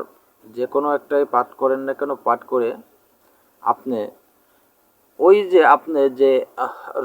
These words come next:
রোগী আপনার সামনে, সেই ও রোগীর শরীরে আপনি ফুঁক মারবেন। পাঁচবার পাঠ যদি করেন, পাঁচবার পাঠ করে একটা ফু দিবেন, আবার পাঁচবার পাঠ করে একটা ফু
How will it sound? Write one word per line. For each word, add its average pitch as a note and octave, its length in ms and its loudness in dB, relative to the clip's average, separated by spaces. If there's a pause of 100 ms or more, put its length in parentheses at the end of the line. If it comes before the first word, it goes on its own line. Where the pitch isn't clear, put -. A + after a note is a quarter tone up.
রোগী D#3 340 0 (500)
আপনার C3+ 260 -4 (100)
সামনে, B2+ 340 -4 (800)
সেই A#2+ 200 -6 (480)
ও B2 100 -2 (200)
রোগীর D3+ 300 0 (100)
শরীরে C3 360 -2
আপনি A2+ 200 -12 (380)
ফুঁক B2+ 180 -12 (120)
মারবেন। G2+ 320 -10 (1160)
পাঁচবার A#2+ 360 0 (100)
পাঠ B2+ 120 2 (180)
যদি C#3+ 160 -4 (100)
করেন, B2+ 180 0 (100)
পাঁচবার A2+ 380 -4
পাঠ A2 180 -4
করে A2+ 180 -4
একটা A2+ 220 -10
ফু A#2+ 80 -12 (100)
দিবেন, A2+ 240 -12 (420)
আবার B2 280 0
পাঁচবার A#2 360 -6
পাঠ A2+ 180 -6
করে A2+ 180 -4
একটা - 200 -12
ফু A#2+ 80 -14